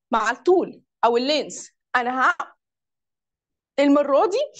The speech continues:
هعمل جيناتيك material بس على هيئه تو tribes، صفتين مع بعض بشتغل بيهم.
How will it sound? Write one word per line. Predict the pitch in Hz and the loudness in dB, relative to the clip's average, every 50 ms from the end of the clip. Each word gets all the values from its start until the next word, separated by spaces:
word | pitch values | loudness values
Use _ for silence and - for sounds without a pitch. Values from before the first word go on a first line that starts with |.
| - - - - - - - - | -16 -16 -16 -16 -18 -20 -10 -4
هعمل | - 359 403 415 330 269 254 | 0 0 2 2 0 -2 -4
جيناتيك | 214 220 254 302 370 370 294 247 - | -4 -2 0 0 0 -2 -2 -2 -2
material | 220 220 - 349 480 494 539 605 - - _ _ _ _ _ _ _ _ _ _ _ _ _ - | -2 0 2 2 4 4 4 2 0 -4 _ _ _ _ _ _ _ _ _ _ _ _ _ -6
بس | 240 302 466 - - - - - | -4 -4 -4 -4 -10 -10 -6 -4
على | 208 214 214 240 | -2 0 0 0
هيئه | 247 294 415 - - 320 330 - | 2 2 0 0 0 -2 0 2
تو | 339 339 | 0 0
tribes، | 339 - 269 240 190 170 - - - - | 2 0 0 0 0 -2 -6 -10 -10 -8
صفتين | 240 - - 254 247 339 392 427 | -6 -4 -4 0 2 4 4 4
مع | 381 277 220 214 | 4 4 2 2
بعض | 220 330 440 349 | 2 2 0 0
بشتغل | - - 233 - - 311 277 277 247 | -2 -6 -8 -6 -4 -2 0 0 -2
بيهم. | 190 - 175 175 170 | -2 -4 -6 -6 -6